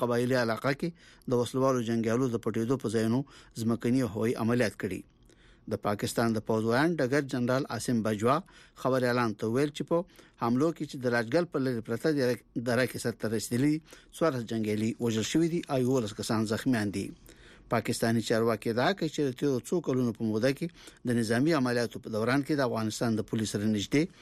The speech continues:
د وسلوالو جنګیالو او نورو مجرمانو شبکې تباه کړې دي.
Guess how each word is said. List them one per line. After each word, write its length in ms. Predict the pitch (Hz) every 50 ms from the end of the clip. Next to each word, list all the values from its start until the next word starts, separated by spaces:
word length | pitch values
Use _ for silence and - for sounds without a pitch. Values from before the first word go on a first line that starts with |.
| - - - - _ - 120
د 80 | 120 117
وسلوالو 460 | 113 107 - 120 120 127 123 117 104
جنګیالو 420 | 113 110 107 107 104 104 117 139 170 175 - - - - - - - - -
او 60 | 117 123 123
نورو 160 | 151 170 160 143 127
مجرمانو 480 | 123 107 107 110 113 117 127 123 110 101
شبکې 380 | - 113 107 104 - - 110 -
تباه 180 | 120 110 104 98 -
کړې 160 | - 107 104 95
دي. 100 | 98 95